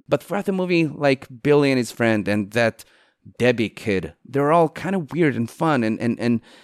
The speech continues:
I don't know, there's something about them. The main plot of the movie, the, the main plot points are mostly what you'd expect by the summary of the plot. I, I know, Peter, you, you said the opposite of that, but I, I felt like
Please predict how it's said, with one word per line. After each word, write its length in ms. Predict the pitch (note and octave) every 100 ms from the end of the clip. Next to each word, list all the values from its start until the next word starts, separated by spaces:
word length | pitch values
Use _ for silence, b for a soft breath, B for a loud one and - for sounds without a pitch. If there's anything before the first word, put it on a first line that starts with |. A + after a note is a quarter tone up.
| B
I 120 | C#3 F3+
don't 100 | F#3
know, 100 | C3
there's 220 | A#2 A#2
something 340 | F#3 F3 F#3+
about 300 | C3+ B2 A#2+
them. 260 | - F#2+ - b b b -
The 160 | D#3+
main 220 | G3 A3
plot 340 | A3 - G3 G3+
of 80 | G3
the 80 |
movie, 460 | G3+ G3+ G#3+ G#3+ - _
the, 140 | A2+
the 140 | - G#2+
main 280 | A2 C3+
plot 340 | C3 A#2 A#2 -
points 400 | B2+ C#3 E3 A#2
are 60 |
mostly 360 | G#2+ A2 B2+ C#3+
what 280 | A#2+ B2+ D#3
you'd 80 | C#3+
expect 600 | - - D3+ D#3 - D#3
by 120 | D3+
the 80 | D#3
summary 280 | E3 D#3+
of 80 | D#3
the 80 | D#3+
plot. 360 | - E3 E3 - b b b
I, 260 | - C3 C#3+
I 80 | D3+
know, 120 | D#3
Peter, 220 | D3 D3+
you, 300 | C3 C3 B2 -
you 360 | A2 A#2+ A#2
said 480 | - - A2+ G#2 F#2 - _ -
the 300 | E2+ G#2+ G2+
opposite 400 | C3 C#3+ A#2+ F#2+
of 80 |
that, 200 | F2+ F2+
but 120 | F#2+ C#3
I, 300 | D3 C#3 C#3+
I 20 |
felt 260 | - D#3+
like 260 | D#3 D3+ -